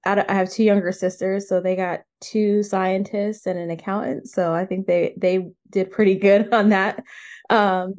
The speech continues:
so, um, yeah, it was mostly, like, I would say my parents early on and really s-, instilling this idea that I could explore the world and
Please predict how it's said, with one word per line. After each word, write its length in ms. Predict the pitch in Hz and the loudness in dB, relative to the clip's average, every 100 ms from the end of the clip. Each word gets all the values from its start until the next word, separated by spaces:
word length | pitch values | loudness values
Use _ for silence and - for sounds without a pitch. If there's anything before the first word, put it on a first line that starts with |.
| - - 202 | -12 -8 -8
so, 520 | - 214 190 180 180 - _ _ _ _ - | -2 2 4 4 2 -6 _ _ _ _ -6
um, 600 | 180 165 160 170 190 214 - _ _ _ _ _ _ 214 | -2 -2 -2 -6 -8 -10 -16 _ _ _ _ _ _ 0
yeah, 360 | 247 196 170 | 2 4 4
it 100 | - | 4
was 180 | 220 220 | 4 2
mostly, 380 | 254 320 370 330 | 2 0 0 0
like, 140 | 247 | 0
I 100 | 190 | 0
would 140 | 196 202 | -2 -2
say 100 | 190 | -4
my 140 | 180 | -4
parents 420 | - 196 185 180 | -6 -4 -4 -4
early 340 | - 196 185 170 | -4 -4 -4 -6
on 320 | 175 170 170 | -6 -6 -6
and 220 | 165 170 | -6 -4
really 260 | 175 175 175 | -2 -2 -4
s-, 160 | 170 _ | -10 _
instilling 540 | 190 190 190 185 175 170 | -2 -2 0 0 0 -2
this 180 | 170 165 | -4 -6
idea 320 | 170 170 170 | -4 -4 -4
that 300 | 160 156 - | -4 -4 -6
I 100 | 160 | -6
could 360 | 185 156 151 233 _ | -6 -8 -12 -18 _
explore 500 | - - - 185 175 | -12 -12 -8 0 2
the 80 | 175 | 2
world 460 | 160 165 160 160 147 | 2 2 2 0 0
and 460 | 156 151 165 170 | -2 -2 -6 -12